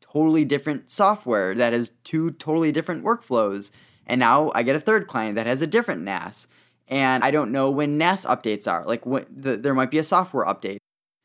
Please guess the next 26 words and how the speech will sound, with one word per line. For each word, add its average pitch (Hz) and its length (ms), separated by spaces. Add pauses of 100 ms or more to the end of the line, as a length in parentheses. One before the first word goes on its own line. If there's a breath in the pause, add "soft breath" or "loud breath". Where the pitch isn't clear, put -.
(200)
And 131 140
it's 127 100
just, 147 200
like, 143 160
trying 147 440
to 151 140
draw 123 300
that 117 260
line 113 320
in 147 80
the 160 80
sand. 180 420 (260 soft breath)
It's 123 200
okay. 120 560
I'm 107 160
trying 123 300
to 110 100
pivot 123 320
them 110 160
into, 107 260
like, 101 220
the 98 320 (360)
C 117 220
R 104 120
M 113 160
space, 160 500